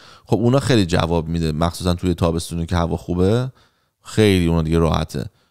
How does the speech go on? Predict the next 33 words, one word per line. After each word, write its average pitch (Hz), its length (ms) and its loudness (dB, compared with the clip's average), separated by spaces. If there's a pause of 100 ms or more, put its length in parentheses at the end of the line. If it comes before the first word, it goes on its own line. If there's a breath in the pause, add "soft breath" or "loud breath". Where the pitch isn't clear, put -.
(200)
باشون 85 360 0
بری 85 180 2
این 85 160 -2
ور 82 80 0
اون 78 180 -2
ور. 58 160 -6 (440)
ولی 110 720 2 (160)
توی 101 260 4
زمستون 98 680 0
و 92 180 4
پاییز 110 640 0
واقعاً 92 560 2
افتضاحه، 82 640 -4 (460)
حتی 92 260 -2
بهارم 87 440 2
می‌تونی 87 240 -4
بگی 78 160 -4
توش، - 240 -12
یعنی 90 140 0
نه 113 420 4
ماه 113 280 2
سال 117 400 2
اینجا 107 280 0
واسه 92 340 -4
بیرون 92 260 -2
ساخته 92 280 -2
نشده 85 380 -4
یا 85 140 -4 (440)
هشت 90 380 -4
ماه 82 200 -10 (520)
بخوای 85 260 -2
فشار 76 380 -4
بدی، 57 260 -8